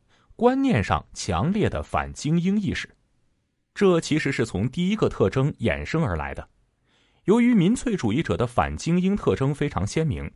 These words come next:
堪称其标配，所以要单独拿出来说一说。民粹主义者所说的精英泛指社会上层，如职业政客、企业家、技术官僚、媒体人。可实际上呢，民粹主义者会把所有反对他们的人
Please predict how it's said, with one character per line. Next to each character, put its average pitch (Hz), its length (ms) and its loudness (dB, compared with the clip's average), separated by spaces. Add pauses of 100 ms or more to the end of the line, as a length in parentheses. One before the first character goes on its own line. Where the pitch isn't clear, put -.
堪 104 200 2
称 98 260 0
其 90 180 -6
标 151 240 0
配， - 240 -4 (160)
所 160 200 0
以 123 180 -2 (160)
要 127 200 6
单 214 280 0
独 123 200 0
拿 95 180 2
出 - 140 -4
来 73 100 -2
说 73 200 -6
一 73 40 -6
说。 - 240 -14 (960)
民 175 200 4
粹 190 160 4
主 127 140 -2
义 123 120 0
者 98 160 2
所 80 240 -4
说 98 160 -6
的 87 100 -2
精 110 220 0
英 117 260 -2
泛 95 220 0
指 73 240 -8
社 90 200 -2
会 80 140 -6
上 85 180 -4
层， 73 240 -8 (460)
如 131 260 2
职 127 160 -2
业 147 120 0
政 143 160 -2
客、 - 280 0 (140)
企 - 180 -10
业 76 120 -6
家、 101 240 -6 (200)
技 202 200 -4
术 - 120 -4
官 156 180 0
僚、 90 280 -2 (140)
媒 131 220 -2
体 - 180 -10
人。 82 240 -12 (640)
可 - 140 -4
实 180 260 -2
际 247 140 -4
上 214 160 0
呢， 165 100 0 (420)
民 208 200 2
粹 269 200 -4
主 127 160 -4
义 175 100 -2
者 95 200 2
会 151 180 0
把 78 200 0
所 165 400 -2
有 156 180 2
反 85 220 2
对 92 140 -2
他 90 160 -2
们 90 120 -2
的 85 80 -4
人 73 220 -10